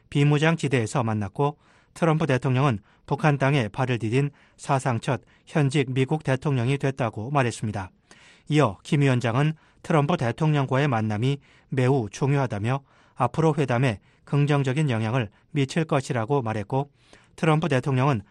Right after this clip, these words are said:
군사 분계선을 넘은 것이 영광이라며 몇 주 안에 양국 간 협상이 시작될 것이라고 밝혔다고 전했습니다. 아울러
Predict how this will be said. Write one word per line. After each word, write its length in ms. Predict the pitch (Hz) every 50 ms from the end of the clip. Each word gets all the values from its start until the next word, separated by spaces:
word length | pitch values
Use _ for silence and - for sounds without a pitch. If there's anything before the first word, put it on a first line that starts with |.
| _ _ _ _
군사 340 | - - 156 147 135 170 160
분계선을 520 | 156 143 135 131 135 123 - 131 131 147
넘은 220 | 143 117 110 113 104
것이 340 | 107 101 - - 151 147 151 _ _ _ _ -
영광이라며 760 | 135 120 123 131 123 147 139 131 113 104 98 107 123 139 139 - _ _ _ _ _ _
몇 200 | - 127 135 131
주 120 | 131 - 151
안에 260 | 123 127 139 113 95 - _ _ _ _ -
양국 340 | 139 127 135 139 139 127 -
간 180 | - 156 165 151
협상이 460 | 160 143 - - 120 110 120 139 156 156 _ _ _
시작될 440 | - - - 165 170 143 - 170 151
것이라고 560 | - 135 117 - - 113 107 - 139 135 135
밝혔다고 600 | - 135 127 - 170 156 156 - 113 95 104 104
전했습니다. 640 | - - 156 131 113 - - 113 104 98 98 95 - _ _ _ _ - - _ _ _ _ _ _
아울러 460 | - 139 135 135 139 147 156 120 98